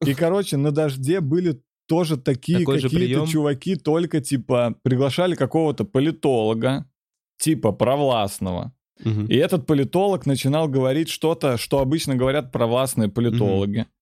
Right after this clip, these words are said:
Speaker 1: Ну, типа, э, «Ну, знаете что, а если посмотреть во Франции, да, на желтые жилеты, как там полиция действует жестко, или посмотреть в Америке, э, значит, э, на штурм Капитолия, обратите внимание, как там, значит, э, полиция выступала».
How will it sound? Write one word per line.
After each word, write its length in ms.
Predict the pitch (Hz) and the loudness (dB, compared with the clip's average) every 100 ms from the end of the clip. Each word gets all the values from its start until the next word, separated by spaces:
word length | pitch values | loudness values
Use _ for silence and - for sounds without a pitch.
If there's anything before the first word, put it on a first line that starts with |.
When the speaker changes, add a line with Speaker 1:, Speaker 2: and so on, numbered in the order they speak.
| _ _ - | _ _ -2
Speaker 1:
Ну, 80 | - | 0
типа, 440 | 151 110 113 101 _ _ _ _ _ 123 | 0 0 0 0 _ _ _ _ _ 0
э, 180 | 127 | 2
«Ну, 140 | 127 170 | 2 2
знаете 400 | 190 220 - 147 | 2 0 -2 -4
что, 440 | - - 107 95 | -4 0 0 0
а 140 | - 123 | 0 0
если 300 | 160 - 139 | 0 -2 -2
посмотреть 720 | 135 - 151 160 170 165 - | -2 0 0 0 0 -2 0
во 140 | 131 135 | -2 0
Франции, 840 | 165 185 196 190 - - 92 - | 0 0 2 0 -2 -2 -2 -2
да, 360 | 104 120 143 139 | 0 0 2 0
на 480 | 113 113 113 113 110 | 0 0 0 0 0
желтые 440 | 120 139 127 110 | 0 0 0 0
жилеты, 760 | 107 117 127 120 98 - - - | 0 0 0 0 0 -4 -8 -6
как 240 | - 120 - | -2 -2 0
там 440 | 151 143 120 98 | 0 2 2 0
полиция 560 | 110 110 120 104 - 98 | 0 2 0 -2 -2 0
действует 460 | 107 104 - 92 | 2 0 -2 -4
жестко, 420 | 104 104 87 - 107 | 0 0 0 0 0
или 100 | 117 | 0
посмотреть 640 | 123 - 135 131 156 156 | 0 0 0 0 -2 -2
в 80 | 131 | 0
Америке, 840 | 139 151 175 185 139 104 - - - | 0 0 0 0 -2 -4 -8 -8 -6
э, 600 | - 101 95 92 87 64 - | -2 0 2 0 -2 -4 -4
значит, 480 | 101 104 95 - - | 0 2 2 -2 -2
э, 140 | 101 95 | 0 2
на 160 | 98 | 0
штурм 380 | 98 - 147 139 | -2 -2 0 0
Капитолия, 640 | 127 107 131 151 113 92 76 | 0 0 0 2 0 0 0
обратите 420 | 101 120 127 160 120 | 0 0 0 -2 0
внимание, 380 | 120 123 92 - | 0 0 -2 0
как 240 | 120 113 | -2 -2
там, 260 | - 139 110 | -2 0 0
значит, 400 | 110 101 - - | 0 -2 -2 -2
э, 120 | 98 | 0
полиция 480 | 107 113 123 - 101 | 2 0 0 0 -2
выступала». 580 | 101 113 - 107 - | -2 -4 0 0 0